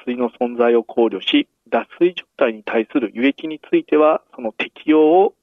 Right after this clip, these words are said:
検討することを推奨しています。え、神経ブロック、特に腹腔神経層ブロックにつきましては、十九名を対象に行われた広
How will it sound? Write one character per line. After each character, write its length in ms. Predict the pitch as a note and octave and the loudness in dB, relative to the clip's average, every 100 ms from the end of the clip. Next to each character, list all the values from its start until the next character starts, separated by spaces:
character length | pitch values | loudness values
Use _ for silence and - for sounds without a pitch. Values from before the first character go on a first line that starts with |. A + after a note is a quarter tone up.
| - | -14
検 240 | - A2+ - | -10 -10 -6
討 160 | G2+ - | -8 -8
す 80 | G2 | -20
る 80 | G2+ | -10
こ 140 | C#4 | -2
と 100 | D3 | 0
を 120 | - _ | -2 _
推 100 | F2 | -16
奨 220 | - - - | -10 -10 -8
し 80 | |
て 140 | - B2+ | -4 -4
い 60 | |
ま 100 | - | -4
す。 60 | - _ _ _ _ _ _ _ _ _ _ _ _ - | -18 _ _ _ _ _ _ _ _ _ _ _ _ -2
え、 80 | C3+ | -2
神 220 | - D#3 | 0 -4
経 160 | D3 D3+ | 0 2
ブ 120 | C#3+ | 2
ロ 80 | C#3+ | 0
ッ 60 | - | -2
ク、 180 | - - | -10 -6
特 180 | D3 - | -6 -6
に 80 | G#2 | -10
腹 200 | - C4 | -10 -14
腔 260 | - E3 | -2 0
神 200 | D#3+ E3+ | 0 -6
経 220 | E3 E3+ D#3 | -2 0 2
層 140 | E3+ | 0
ブ 80 | D#3+ | 2
ロ 120 | E3 | 0
ッ 40 | D#3+ | -2
ク 200 | - F#2 G#2+ | -8 -10 -10
に 120 | C3 | -14
つ 140 | - | -14
き 100 | - | -12
ま 160 | G#2 G2+ | -8 -6
し 80 | - | -8
て 120 | F#2+ | -2
は、 280 | G#2+ A#2+ - | 0 0 -2
十 220 | C#3 D3 | -2 -2
九 200 | - D#3 | 0 0
名 160 | C3+ G#2+ | 0 -2
を 80 | |
対 240 | - G#2 G2+ | -2 -4 -4
象 200 | A2 G2+ | -6 -6
に 280 | C3 D#3 - | -4 -4 -6
行 300 | A2 G2 G#2+ | -10 -8 -6
わ 220 | G2+ G#2 | -2 -2
れ 100 | A2 | -2
た 160 | - - | 0 -2
広 340 | - C3+ C3 | 0 -2 -2